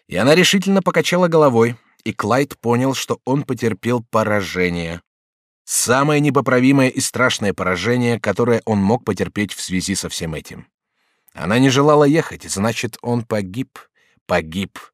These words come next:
и она потеряна для него навсегда. «Я хотела бы, дорогой мой», прибавила она нежно, «если б я не думала, что это будет хуже для нас. Это слишком поспешно.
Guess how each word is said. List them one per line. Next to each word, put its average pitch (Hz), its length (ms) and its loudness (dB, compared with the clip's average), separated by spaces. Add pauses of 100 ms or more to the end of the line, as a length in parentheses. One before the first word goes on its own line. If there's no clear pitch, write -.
(280)
и 73 100 -10
она 101 280 -2
потеряна 110 500 -2
для 85 140 -4
него 78 460 -4
навсегда. 73 640 -10 (1120)
«Я 151 300 2
хотела 170 680 2
бы, 107 140 -2
дорогой 147 640 2
мой», 73 340 -10
прибавила 85 440 0
она 85 140 -4
нежно, 85 400 -6 (720)
«если 156 420 0
б - 80 -8
я 165 140 4
не 156 120 4
думала, 175 380 4
что 143 160 0
это 123 180 0
будет 117 280 -2
хуже 160 280 0
для 185 180 2
нас. 190 360 0 (400)
Это 170 180 2
слишком 208 340 0
поспешно. - 560 0